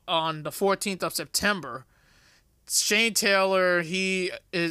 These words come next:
listed himself as the C E O of Shane Taylor Production on his bio. And this is what he says. "Some people will pay you for your potential, all capitals,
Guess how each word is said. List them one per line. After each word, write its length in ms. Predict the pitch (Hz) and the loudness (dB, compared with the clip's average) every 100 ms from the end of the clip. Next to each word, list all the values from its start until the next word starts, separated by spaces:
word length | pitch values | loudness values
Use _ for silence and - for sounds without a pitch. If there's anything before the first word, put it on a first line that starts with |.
| - | -2
listed 340 | 180 202 190 | -2 0 0
himself 340 | 175 - 175 170 | -2 0 2 0
as 120 | 160 | -2
the 80 | 160 | 0
C 260 | 208 202 | 0 2
E 60 | 180 | 2
O 140 | 170 | 2
of 80 | 160 | 2
Shane 240 | - 180 170 | 0 -2 0
Taylor 260 | 175 160 | 0 0
Production 640 | 151 151 175 196 165 147 - _ _ _ - | -4 -4 0 0 -4 -12 -16 _ _ _ -10
on 160 | 160 | -6
his 120 | 156 139 | -6 -4
bio. 520 | 160 180 143 80 139 _ _ _ - | 0 0 0 -8 -18 _ _ _ -12
And 120 | 160 | -4
this 140 | 190 | -2
is 80 | 202 | 0
what 140 | 196 180 | 0 0
he 80 | |
says. 220 | 170 160 147 | 0 0 0
"Some 160 | 202 | 0
people 260 | 220 208 202 | 0 0 0
will 100 | 175 | -2
pay 260 | - 202 | 0 0
you 260 | 196 190 196 | 0 -2 -6
for 220 | - 180 | -2 -2
your 200 | 170 185 | 2 0
potential, 840 | 180 180 - - 226 240 170 151 - | -2 -8 -6 -2 -2 -2 -4 -6 -2
all 200 | 165 185 | 0 0
capitals, 680 | - 202 208 170 147 139 | 0 0 0 -2 -12 -12